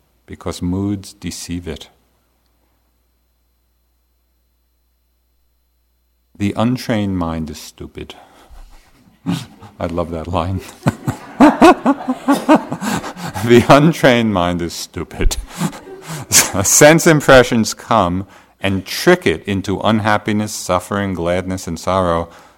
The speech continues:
but the mind's true nature is none of these things. Gladness or sadness is not the mind, but only a mood coming to deceive us. The untrained mind gets lost and follows these things. It forgets itself,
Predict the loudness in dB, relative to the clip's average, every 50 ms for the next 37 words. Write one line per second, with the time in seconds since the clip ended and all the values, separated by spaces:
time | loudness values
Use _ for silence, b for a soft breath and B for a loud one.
0 | B B -4 -4 -2 -2 -2 -2 0 2 2 2 2 2 0 -2 -2 -6 -10 -12
1 | -8 -6 -6 -4 -6 -6 -8 -8 -8 -8 -8 -8 -8 -8 -6 -6 -4 -4 -4 -6
2 | -6 -8 -8 -10 -10 -12 -14 -14 -14 -14 -14 -14 -14 -14 -16 -18 -20 -20 -20 _
3 | _ _ _ _ _ _ _ _ _ _ _ _ _ _ _ -2 2 4 4 4
4 | 4 2 2 -2 -2 -2 -2 -4 -4 -2 0 2 2 2 0 -2 -6 -8 -8 -10
5 | -6 -4 -2 -2 -2 -2 -4 -4 -4 -2 -2 -2 -4 -6 -6 -8 -8 -10 -12 b
6 | b b b b b -10 -10 -8 -6 -4 -2 -2 -2 -2 -2 -4 -6 -8 -6 -6
7 | -6 -6 -6 -6 -8 -10 -10 -12 -14 -16 _ -16 -14 -12 -12 -12 -12 -14 -16 -18
8 | -18 -18 -18 -16 -14 -14 -14 -12 -12 -14 -14 -14 -16 -16 -18 -20 -20 _ _ _
9 | _ _ _ _ _ _ _ _ _ _ _ -2 2 4 6 6 6 6 4 4
10 | 4 4 4 4 4 4 4 4 4 4 2 -2 -2 -2 -2 2 4 6 6 4
11 | 4 2 -4 -8 -8 -8 -6 -4 -2 -2 0 0 0 -2 -4 -6 -8 -8 -8 -8
12 | -12 -12 -12 -12 -14 -16 -18 -20 -20 -20 -18 -18 -12 -8 -8 -8 -6 -2 -2 -2
13 | -2 -2 -6 -10 -12 -12 -10 -8 -8 -8 -8 -10 -14 -20 -20